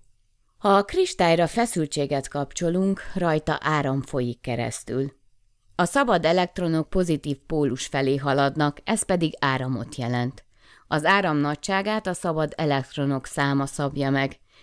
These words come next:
Fémekben ezekből sok van, ezért az áram nagy, tehát a fém jól vezet.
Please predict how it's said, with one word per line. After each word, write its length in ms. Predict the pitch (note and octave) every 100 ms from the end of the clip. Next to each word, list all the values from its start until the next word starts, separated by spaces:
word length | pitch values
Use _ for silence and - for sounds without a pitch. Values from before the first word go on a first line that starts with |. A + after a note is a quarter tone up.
| _
Fémekben 640 | - E3 D#3 D3 C#3+ C#3
ezekből 520 | C#3 C3+ C3 - C3
sok 340 | A#2 - G3 -
van, 240 | A3+ A#3
ezért 360 | A3+ F#3 F3+ -
az 140 | C#3+ -
áram 440 | D3+ C#3+ C#3+ C3+
nagy, 440 | C#3 C#3+ E3+ C4 -
tehát 360 | A3+ G3+ G#3 G3+
a 80 |
fém 340 | E3 - D3+ D#3+
jól 260 | D#3 D3
vezet. 600 | C3+ C#3 A#2 G#2 G#2+ -